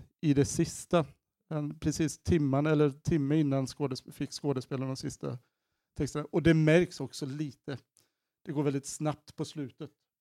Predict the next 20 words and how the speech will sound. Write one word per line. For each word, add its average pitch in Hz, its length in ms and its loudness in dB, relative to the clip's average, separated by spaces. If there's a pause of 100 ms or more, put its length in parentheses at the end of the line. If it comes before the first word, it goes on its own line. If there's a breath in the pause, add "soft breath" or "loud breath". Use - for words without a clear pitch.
(520)
Ehm, 135 640 -10 (1000)
det 151 100 0
är 139 260 2
vissa 139 360 -4
saker, 156 460 -6
alltså 151 300 -2 (440)
en 156 140 0
lång 175 320 2
förmiddag 147 800 0
och 170 80 -14
sen 147 120 -10
en 143 80 -6
väldigt 131 220 -4
snabb 139 420 -6
eftermiddag 131 540 -10 (220)
i 135 60 -4
den 135 120 -4
här 123 100 -6
staden. 135 420 -10 (1300)
Ehm, 131 640 -8